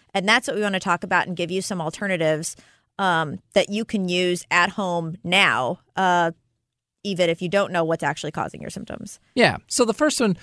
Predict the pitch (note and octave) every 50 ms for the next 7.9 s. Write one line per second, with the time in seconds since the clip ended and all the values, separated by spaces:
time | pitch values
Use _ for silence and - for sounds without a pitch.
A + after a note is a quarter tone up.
0 | - - - - - - F#3 F3+ - G3 G3 F3 B3 - C#3+ - D#3+ D3+ C#3+ A2+
1 | A2+ A#2+ A2+ G#2 G#2 G#2 A2 A2 G#2+ G2+ F#2+ E2+ F2+ - - - _ _ _ _
2 | _ _ _ _ _ - - D#3+ F#3+ G3 - F#3+ A3+ A#3 B3 B3+ A#3+ A3 G3+ F3
3 | - - E3 D#3+ D#3 D3+ D3 B2+ - - - C#3+ C#3 C3+ C3 C3+ C3+ C3+ - -
4 | - C#3+ C3 - E3 - F3+ E3 - D4 C4 - A#2 C#3+ D3 C#3+ B2+ E3+ F#3+ F#3+
5 | D3+ A#2 - - C#3+ D#3 D3 C3 A#2+ - - - C3+ C#3 C3+ - C#3 A2+ - -
6 | C3 B2 A#2+ A#2 B2 - - A#2 A#2 A2+ A2+ A2+ - - A#2 A2 A2 G2 - -
7 | - - - B2+ - - D3+ - C3 - - - - C#3+ C3+ C3 B2+ A#2